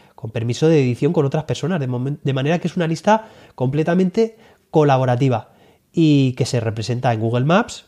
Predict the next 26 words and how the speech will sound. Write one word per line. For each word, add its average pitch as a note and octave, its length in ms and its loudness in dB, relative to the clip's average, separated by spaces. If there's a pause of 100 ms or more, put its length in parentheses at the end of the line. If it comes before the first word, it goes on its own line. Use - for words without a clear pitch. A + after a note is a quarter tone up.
pues, - 460 -6
los A#2 160 -2
diferentes G#2+ 400 -4
puntos A#2 380 -4
de A#2+ 60 -2
interés. C3+ 380 0 (320)
Oye, C#3 280 2
que B2 160 -2
también B2+ 420 -2
es C#3+ 300 -2
algo C#3+ 220 0
muy D3+ 100 2
interesante, C#3+ 440 -2
¿no? B2 120 -4
Como B2 240 -2
una C#3+ 140 2
actividad, C#3+ 460 0
una D3 160 0
propuesta, D3 600 0
el B2+ 280 -2
elaborar, B2+ 500 2
diseñar D3+ 500 0 (400)
listas, E3+ 760 0 (400)
eh, B2 480 0
personalizadas C3 920 0 (120)
en, G#2+ 520 -4